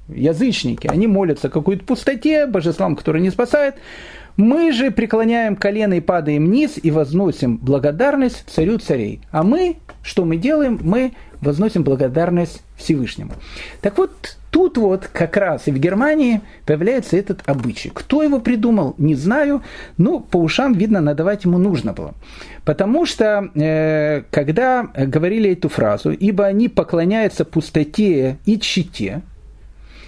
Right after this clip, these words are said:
в, в это, во время произнесения этой фразы люди плевали, показывая о том, что вот это вот, как этот плевок является прахом земным, точно так же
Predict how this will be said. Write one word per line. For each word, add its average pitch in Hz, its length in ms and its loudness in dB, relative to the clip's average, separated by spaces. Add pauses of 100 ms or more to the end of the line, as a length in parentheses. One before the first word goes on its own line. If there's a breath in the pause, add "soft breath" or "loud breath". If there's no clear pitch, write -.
(260 loud breath)
в, 143 320 -2
в 175 80 2
это, 214 260 -2
во 160 200 0
время 185 500 0
произнесения 175 600 0
этой 208 140 0
фразы 262 520 -2 (360)
люди 185 260 2
плевали, 156 720 0 (340)
показывая 156 600 0
о - 20 0
том, 160 220 0
что 143 200 -4
вот 160 200 0
это 160 160 0
вот, 131 100 -2
как - 260 -2
этот 151 260 -2
плевок 196 500 2
является 139 500 0
прахом 180 480 0
земным, 151 480 0
точно 139 320 -4
так 202 260 -2
же 131 200 0